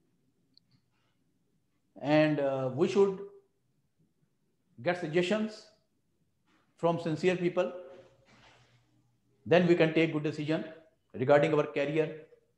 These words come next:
our future, what profession we should adopt, adopt. We should attend different seminars.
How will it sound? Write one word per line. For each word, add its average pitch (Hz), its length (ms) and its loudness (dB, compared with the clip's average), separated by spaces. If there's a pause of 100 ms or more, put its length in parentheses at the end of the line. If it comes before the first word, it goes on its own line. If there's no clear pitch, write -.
(200)
our 135 160 -4
future, 143 400 -4 (600)
what - 420 -2
profession 156 420 -6
we 156 140 -8
should 151 220 -6
adopt, 147 440 2
adopt. 160 440 2 (1600)
We 151 200 4 (120)
should - 120 -8 (760)
attend 170 380 -2
different 170 300 -6
seminars. 156 480 6